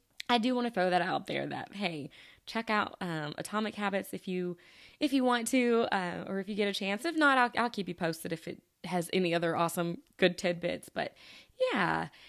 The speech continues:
Uh, so then the next thing I wanna share, we're gonna do the music and food segment. The music segment.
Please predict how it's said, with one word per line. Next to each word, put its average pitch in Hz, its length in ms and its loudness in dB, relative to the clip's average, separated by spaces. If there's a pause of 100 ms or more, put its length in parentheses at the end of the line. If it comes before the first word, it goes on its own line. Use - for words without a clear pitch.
(200)
Uh, 196 160 -2
so 277 140 0
then 339 200 2
the 349 80 4
next 311 360 2
thing 185 180 0
I 170 100 4
wanna 175 180 0
share, 156 240 0
we're 160 120 0
gonna 170 120 -2
do 170 120 -2
the 160 100 -2
music 180 280 2
and 339 80 -2
food 196 140 -2
segment. - 360 -8 (100)
The 214 100 0
music 202 420 2
segment. 156 520 -6